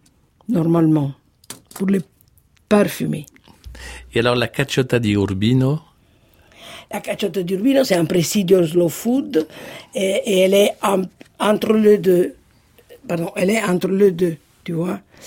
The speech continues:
Speaker 1: Donc, euh, elle est moelleuse, elle est entre les deux. Mais moi, personnellement, j'adore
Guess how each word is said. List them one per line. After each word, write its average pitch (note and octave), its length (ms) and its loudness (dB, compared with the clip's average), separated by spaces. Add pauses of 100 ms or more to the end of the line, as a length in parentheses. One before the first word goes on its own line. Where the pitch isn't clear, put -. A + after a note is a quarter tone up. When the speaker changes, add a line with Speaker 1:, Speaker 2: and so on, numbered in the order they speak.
(300)
Speaker 1:
Donc, F#3 400 0
euh, F3+ 200 4 (420)
elle G3 160 2
est G3+ 60 4
moelleuse, A3 840 6 (440)
elle C4 180 0
est C4+ 120 0
entre F#3 240 -2
les E3+ 180 0
deux. - 240 -4 (440)
Mais G3+ 340 2
moi, G#3+ 420 4 (100)
personnellement, G3 800 2
j'adore F3+ 500 2